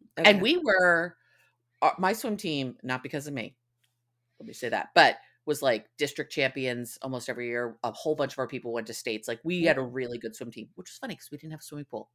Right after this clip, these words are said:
Speaker 1: We swam at the Y. Very
Speaker 2: Oh, that's
Speaker 1: strange.
Speaker 2: interesting.
Speaker 1: But yeah, we did
Speaker 2: Okay.
Speaker 1: not have a pool. Even though of all the sports
Speaker 2: Mm.
Speaker 1: that my high school did, swimming, both boys and girls,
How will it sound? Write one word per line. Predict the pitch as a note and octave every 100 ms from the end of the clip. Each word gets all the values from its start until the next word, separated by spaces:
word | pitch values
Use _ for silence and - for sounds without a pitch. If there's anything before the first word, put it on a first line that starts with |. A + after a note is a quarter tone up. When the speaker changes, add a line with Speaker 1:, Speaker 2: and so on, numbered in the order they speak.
| _
Speaker 1:
We | -
swam | C3+ A#2
at |
the | B2+
Y. | A2+ F2+ - _ _ _ _ _ _ -
Very | G#3
Speaker 2:
Oh, |
that's | E3+ E3+ G#3
Speaker 1:
strange. | C#3+
Speaker 2:
interesting. | A2 A2 - - D#2 - _ -
Speaker 1:
But | B2+
yeah, | A#2+ -
we | -
did | D3
Speaker 2:
Okay. | C#3+
Speaker 1:
not | A#2
have | A#2
a |
pool. | - A#2 G#2+ _
Even | E3 D#3+
though | D3 C3+ -
of | D3 C#3
all | C3+
the | C#3+
sports | - - B2+ C3
Speaker 2:
Mm. | D3
Speaker 1:
that | -
my | B2
high | B2
school | - B2+
did, | A#2 G#2+ A2
swimming, | - - B2 A#2+ A2+ A2 _ _
both | D3 D3
boys | - C3+ B2+
and | B2+
girls, | A#2 A2 F2+ -